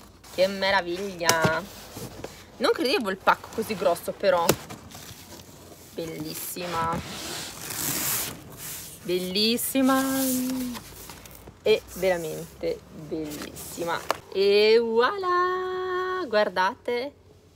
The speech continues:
Che meraviglia! Con doppio cestello!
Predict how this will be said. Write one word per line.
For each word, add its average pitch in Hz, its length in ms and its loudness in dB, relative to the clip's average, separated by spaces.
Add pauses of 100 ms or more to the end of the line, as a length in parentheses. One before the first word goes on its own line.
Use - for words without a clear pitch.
(280)
Che 170 240 0
meraviglia! 185 1700 0 (420)
Con 214 440 4
doppio 208 500 4
cestello! 208 1500 0